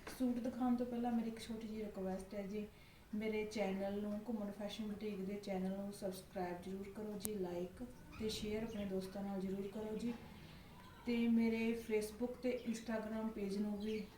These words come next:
like, ਸ਼ੇਅਰ ਤੇ ਫਾਲੋ ਜ਼ਰੂਰ ਕਰੋ ਜੀ। ਤੇ ਆਓ ਮੈਂ ਤੁਹਾਨੂੰ ਆਪਣਾ ਸੂਟ ਤਿਆਰ ਕੀਤਾ ਹੋਇਆ ਦਿਖਾਉਂਦੀ ਹਾਂ ਜੀ। ਇਹ ਸੂਟ ਮੈਂ ਤਿਆਰ ਕੀਤਾ ਹੋਇਆ ਜੀ ਪਿਓਰ ਕਰੇਪ ਦੇ ਉੱਪਰ, ਜੋ ਕਿ ਲੋਕ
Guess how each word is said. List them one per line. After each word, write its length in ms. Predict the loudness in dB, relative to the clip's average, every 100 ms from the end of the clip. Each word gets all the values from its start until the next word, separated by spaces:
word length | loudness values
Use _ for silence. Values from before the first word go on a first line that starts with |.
| -6 0
like, 420 | 2 2 -2 -4
ਸ਼ੇਅਰ 340 | -2 0 0
ਤੇ 140 | 0 -2
ਫਾਲੋ 340 | 0 2 2
ਜ਼ਰੂਰ 320 | 2 2 2 0
ਕਰੋ 220 | -2 -2
ਜੀ। 180 | 0 -2 -4 -14 -14 -16 -16 -16 -16 -16 -16 -16 -16 -14 -14 -8
ਤੇ 120 | -6 0
ਆਓ 260 | 2 4
ਮੈਂ 200 | 4 2
ਤੁਹਾਨੂੰ 220 | 0 0 0
ਆਪਣਾ 360 | -2 -2 -4 -6 -10 -10
ਸੂਟ 260 | -2 0
ਤਿਆਰ 400 | 0 0 2 0 -2 -6
ਕੀਤਾ 200 | -6 -2
ਹੋਇਆ 180 | 2 2
ਦਿਖਾਉਂਦੀ 460 | 2 -2 -4 -4
ਹਾਂ 60 | -2
ਜੀ। 140 | -2 -4 -8 -14 -18 -18 -18 -18 -18 -18 -18 -18 -18 -18 -16 -2
ਇਹ 80 | 0
ਸੂਟ 240 | 4 4 6
ਮੈਂ 180 | 4
ਤਿਆਰ 260 | 6 4 4
ਕੀਤਾ 320 | 2 0 4
ਹੋਇਆ 260 | 6 8 6
ਜੀ 260 | 6 4 2 -2 -16 -18 -18 -18 0
ਪਿਓਰ 280 | 4 6 6
ਕਰੇਪ 400 | 6 6 6 4
ਦੇ 100 | 2
ਉੱਪਰ, 340 | 2 0 -2 -2 -8 -18 -18 -18 -14 4
ਜੋ 140 | 4
ਕਿ 260 | 4 2 4
ਲੋਕ 440 | 6 6 4 2